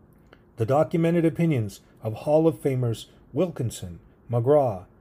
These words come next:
Lloyd, and Cobb reveal the regard in which they held Donaldson. Still, even his reputation as a ball player fails to demonstrate the full measure of the man.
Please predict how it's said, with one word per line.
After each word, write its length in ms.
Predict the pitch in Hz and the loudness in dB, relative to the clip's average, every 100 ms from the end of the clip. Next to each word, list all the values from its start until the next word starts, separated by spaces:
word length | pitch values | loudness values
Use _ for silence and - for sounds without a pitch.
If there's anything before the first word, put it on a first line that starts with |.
| _ | _
Lloyd, 480 | 110 147 160 170 160 - - | 2 6 6 4 0 -8 -6
and 160 | 156 | -6
Cobb 460 | 156 139 98 85 - - _ _ - _ | -4 -4 -4 -8 -20 -20 _ _ -20 _
reveal 480 | 98 110 104 139 170 | -2 0 2 4 4
the 120 | 165 | 4
regard 560 | 165 160 147 123 87 87 - | 2 4 4 2 -2 -12 -8
in 120 | 110 | -4
which 280 | 120 135 - | -2 -4 -6
they 200 | 131 127 | -6 -4
held 340 | 123 120 117 107 | -2 -2 -2 -4
Donaldson. 640 | 107 101 92 - - - - _ _ _ _ _ - - | -4 -6 -10 -18 -20 -20 -20 _ _ _ _ _ -20 -20
Still, 560 | - - 175 131 85 104 _ - - - _ | -16 -4 0 0 -2 -12 _ -20 -20 -20 _
even 280 | 147 180 185 | -4 0 0
his 160 | 180 151 | 0 2
reputation 680 | 165 151 123 151 127 151 | 0 0 -2 -4 -4 -6
as 140 | 139 127 | -4 -2
a 60 | |
ball 260 | 117 131 127 | -2 0 0
player 360 | 120 135 120 113 | -2 -6 -4 -4
fails 460 | - 151 165 170 | -4 -2 0 -2
to 100 | - | -6
demonstrate 760 | 139 147 156 156 - 139 117 - - _ _ | -6 -2 -2 -4 -4 -4 -2 -4 -14 _ _
the 80 | 113 | -12
full 320 | - 151 165 | 0 2 2
measure 360 | 151 131 123 123 | 2 -2 -2 -2
of 120 | 120 | 0
the 80 | 120 | -2
man. 340 | 117 92 92 | -2 -4 -12